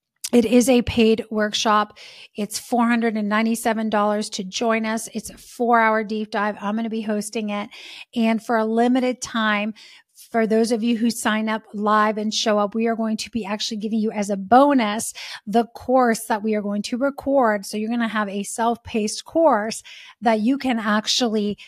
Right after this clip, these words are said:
have at your disposal, right? That you can go through with yourself, with your spouse, with, with team, with whoever, right? With your kids even.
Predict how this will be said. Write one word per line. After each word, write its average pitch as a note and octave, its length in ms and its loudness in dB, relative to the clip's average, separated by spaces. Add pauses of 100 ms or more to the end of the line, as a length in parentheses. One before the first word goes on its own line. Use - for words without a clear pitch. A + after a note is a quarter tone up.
(140)
have A#3 280 6
at C4+ 100 0
your C#4 140 0
disposal, A3+ 720 4
right? A3 280 2
That F#3+ 100 -10
you A3 100 -4
can A#3+ 180 4
go A3+ 180 2
through A#3 200 -4
with G#3+ 140 -2
yourself, B3 560 -2
with F#3 140 -18
your - 100 -20
spouse, A#3 640 2
with, G3 160 -14 (240)
with G#3+ 260 -6
team, B3 500 0
with A3 180 -2
whoever, C4+ 520 0
right? A3+ 260 -2
With C4+ 120 -6
your D4+ 100 -4
kids C#4 420 -4
even. A3 360 -2